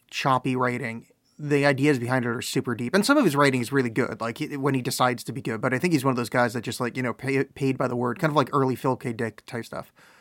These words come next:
Um, but he was a big influence on kind of the way I think a little bit, um, and I think writing-wise. Um, <clears throat> I certainly don't write anything like him, but I think some of the kind of the way he story structures or view things kind of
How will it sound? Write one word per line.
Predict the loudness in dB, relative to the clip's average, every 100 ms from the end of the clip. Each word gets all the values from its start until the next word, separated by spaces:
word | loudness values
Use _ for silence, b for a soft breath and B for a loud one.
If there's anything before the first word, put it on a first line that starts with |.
| b b b 2
Um, | 6 6 6 0 -6 -4
but | 2
he | 4
was | 6
a | 6
big | 4
influence | 2 2 2
on | 2
kind | 2 2
of |
the | 4
way | 2
I | 0
think | 0 0 0
a | -2
little | -4 -6
bit, | -6 -8 -12 _ _ -8
um, | -4 -4 -8 -8
and | -8
I | -6
think | -6
writing-wise. | -2 -2 -2 -4 -2 -4 -8 b b b b
Um, | -4 -2 -2 -6 _
<clears throat> | -4
I | -2 -2 0 2
certainly | 4 6
don't | 4 4
write | 2 2
anything | 0 0 -2 -2
like | -2 -2
him, | -6 -10 -10 -6
but | -4 -4
I |
think | -4 -2
some | -2
of | -2
the |
kind | 0 -2 -2
of |
the | 0
way | 2 2 0
he | -2 -2 -4 -8 _ _ B B B -12
story | -6 2 4 4
structures | 4 0 0 -2 -4 -4
or |
view | -2 -2
things | 0 -2 -4 -8 -12 -18 -20 -20 -20 -6
kind | -2
of | -2 -6